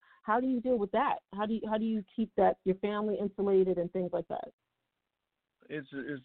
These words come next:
Speaker 2: it's an ongoing process every day. It's, you know, you never know what you're gonna deal with. That's life. And you
Speaker 1: Mm-hmm.
Speaker 2: just have to deal with it with respect, humility, humility, and, um, you know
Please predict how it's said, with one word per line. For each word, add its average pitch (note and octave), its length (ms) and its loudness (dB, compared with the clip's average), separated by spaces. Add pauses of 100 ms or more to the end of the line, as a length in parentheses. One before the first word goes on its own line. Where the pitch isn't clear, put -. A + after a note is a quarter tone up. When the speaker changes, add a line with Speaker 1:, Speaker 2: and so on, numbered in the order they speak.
(140)
Speaker 2:
it's B2+ 200 -6
an A#2 220 0
ongoing A2 840 -6
process G2 500 -2 (100)
every A2 220 2
day. G2 280 -2 (160)
It's, G#2 220 -10 (240)
you A#2+ 80 0
know, A2 160 -2 (400)
you B2 80 6
never B2+ 240 2
know B2 140 -2
what A#2 180 -8
you're A2+ 100 -12
gonna A2 200 -8
deal G#2 320 -10
with. G#2+ 180 -14 (160)
That's A2+ 220 -8
life. F#2 280 -6 (600)
And F#3 240 4
you F3 60 4
Speaker 1:
Mm-hmm. E3+ 120 -2
Speaker 2:
just A#2+ 120 -2
have B2 180 2
to A#2+ 80 -8
deal C#3+ 320 -2
with C3 140 0
it B2 60 0
with A2+ 220 -4
respect, B2+ 560 0 (140)
humility, C3 720 2 (600)
humility, A#2+ 680 2 (380)
and, G#2+ 300 -2
um, G#2 640 -2 (720)
you C3 80 4
know G#2+ 320 2